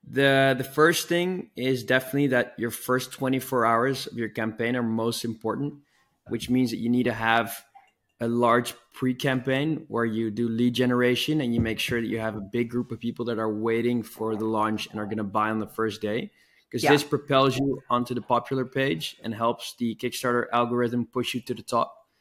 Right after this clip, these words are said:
Speaker 1: which
Speaker 2: Yeah.
Speaker 1: is where the real revenue's at. Secondly, I would say having very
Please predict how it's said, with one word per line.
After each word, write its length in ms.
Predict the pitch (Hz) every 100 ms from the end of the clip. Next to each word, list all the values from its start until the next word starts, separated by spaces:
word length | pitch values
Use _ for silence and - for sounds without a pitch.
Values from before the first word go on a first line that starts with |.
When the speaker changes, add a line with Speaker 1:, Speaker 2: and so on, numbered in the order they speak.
| _ _
Speaker 1:
which 180 | 104 131
Speaker 2:
Yeah. 80 | 123
Speaker 1:
is 80 | 110
where 160 | 123
the 100 | 117
real 240 | 113 123 117
revenue's 460 | 117 113 110 107
at. 260 | 104 120 - _ _ _ _ _ -
Secondly, 840 | - 143 151 147 143 139 139 -
I 100 | 120
would 160 | 120 -
say 560 | - 123 120 117 110
having 560 | - 120 117 120 117 113 - -
very 360 | 101 120 143 139